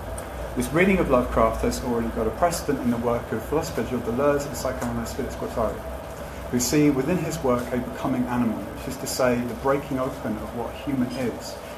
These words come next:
into a becoming's elementary, cellular, molecular, and even becoming's incomprehensible.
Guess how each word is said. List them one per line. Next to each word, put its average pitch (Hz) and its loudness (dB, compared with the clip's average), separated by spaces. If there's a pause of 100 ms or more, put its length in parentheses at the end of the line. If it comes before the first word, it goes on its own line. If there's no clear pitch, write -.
into 123 0
a 113 4
becoming's 127 2
elementary, 120 2
cellular, 113 2
molecular, 113 0 (240)
and 117 4
even 123 4
becoming's 117 0
incomprehensible. 117 -2